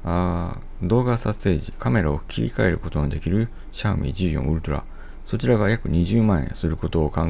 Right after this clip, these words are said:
えますと、あ、モデルによっては半額近い価格で購入することができるということで、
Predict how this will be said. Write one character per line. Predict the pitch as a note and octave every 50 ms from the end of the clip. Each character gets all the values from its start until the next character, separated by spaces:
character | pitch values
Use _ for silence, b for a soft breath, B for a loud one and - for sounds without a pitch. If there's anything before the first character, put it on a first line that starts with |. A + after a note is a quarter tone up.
| E2 D#2+
え | D#2+
ま | D#2 D#2 E2
す | E2 -
と、 | - G#2+ A2 B2 - B B B B B B B B -
あ、 | F2+ F2 F2
モ | E2+ F2+ G2+ G#2
デ | A2
ル | G#2+ G#2+
に | G#2
よ | G2 F#2+
っ |
て | - - -
は | -
半 | - - F#2+ G#2+ A2+
額 | G#2+ G#2 F#2+ -
近 | - - - - E2 - - - - - -
い | E2 D2+
価 | - - D#2+
格 | D2+ D#2+ E2
で | D2+ D2+
購 | - - F2+ E2+
入 | E2+ E2 D#2+
す | D#2 - -
る | D#2 D#2
こ | - - C#2
と | D2
が | C#2+ C#2+
で | D2 -
き | - -
る | D2+ -
と | - D2
い | D2 D2
う | C#2+
こ | - -
と | D#2 D#2+ D2+
で、 | E2+ F#2+ -